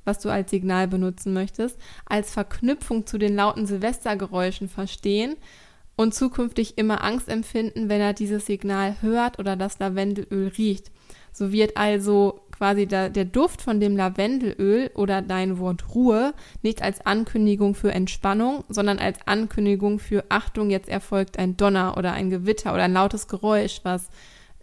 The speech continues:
ähm, dem Hund sich unwohl, sich unwohl fühlen lässt. Und das ist ja genau das Gegenteil von dem, was wir erreichen wollen.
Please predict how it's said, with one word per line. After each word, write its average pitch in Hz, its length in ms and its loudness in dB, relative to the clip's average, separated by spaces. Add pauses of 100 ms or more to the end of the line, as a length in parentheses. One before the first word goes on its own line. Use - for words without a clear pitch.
ähm, 185 480 0 (180)
dem 196 180 4
Hund 202 200 2
sich - 200 -6
unwohl, 202 720 4 (220)
sich 214 200 -4
unwohl 214 300 6
fühlen 185 420 -2
lässt. - 300 -8 (440)
Und 202 100 2
das 214 120 6
ist 214 100 0
ja 226 80 4
genau 214 240 4
das 208 180 2
Gegenteil 220 480 4
von 190 160 -4
dem, 185 160 -2
was 190 160 -6
wir 185 100 -4
erreichen 185 560 -4
wollen. 214 300 -8